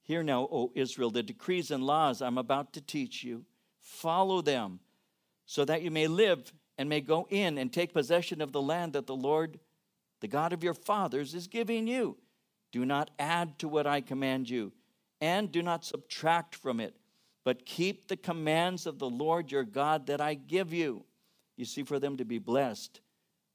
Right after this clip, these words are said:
well, it required faithful obedience. Deuteronomy five twenty-nine, "Oh, that their hearts would be inclined to fear me and keep all my commands always, so that it might go well with them and their children forever."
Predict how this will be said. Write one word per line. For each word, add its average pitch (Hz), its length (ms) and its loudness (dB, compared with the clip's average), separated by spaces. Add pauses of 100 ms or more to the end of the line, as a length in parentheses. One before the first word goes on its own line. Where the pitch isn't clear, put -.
(280)
well, 104 200 -2
it - 120 -6
required 110 480 -4
faithful 107 720 -6
obedience. 98 640 -6
Deuteronomy 110 640 -4
five 113 360 -2
twenty-nine, 113 760 -4 (440)
"Oh, 143 140 2
that 139 220 0
their 127 160 0
hearts 143 560 -2
would 120 200 -4
be 127 160 0
inclined 135 640 -2
to 120 80 -6
fear 143 360 -4
me 113 240 -4 (300)
and 120 180 -4
keep 139 260 -4
all 160 260 2
my 131 180 -2
commands 113 480 -4
always, 107 400 -6 (240)
so - 240 -4
that 123 200 2
it 127 180 -4
might 127 340 -2
go 143 140 -2
well 123 400 -2
with 135 240 -6
them 113 240 -4
and 92 160 -8
their 85 160 -12
children 95 540 -8 (760)
forever." 82 420 -10